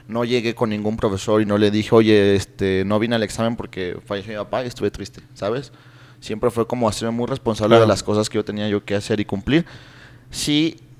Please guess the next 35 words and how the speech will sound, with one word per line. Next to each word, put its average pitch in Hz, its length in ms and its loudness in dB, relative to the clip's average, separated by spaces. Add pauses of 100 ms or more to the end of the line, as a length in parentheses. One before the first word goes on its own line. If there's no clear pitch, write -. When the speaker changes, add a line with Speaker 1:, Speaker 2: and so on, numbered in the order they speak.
(140)
Speaker 1:
eh, 135 100 2
no 120 200 6
voy 117 140 10
a 123 40 6
negar 113 480 8
que 104 500 4
es 107 160 -4
un 117 100 -4
detonante 101 540 0
a 107 60 -2
sentirte 95 440 -10
mal, 98 480 0
a 95 200 -4
no 92 120 -10
sentir 101 360 -10
ganas 101 280 -4
de 92 80 -8
nada, 107 400 0
y 110 80 0
además, 101 520 -2 (100)
lo 104 300 2
mencionamos 101 500 -6
un 123 80 -6
ratito, 110 400 -6
es 143 140 0
bien 120 180 0
silenciosa 95 500 -4
la, 87 220 -4
la 90 160 -6
depresión, 101 600 -6 (580)
y 107 260 -2
combinar 110 460 -4
depresión 113 460 0
con 101 160 -2
soledad 101 520 0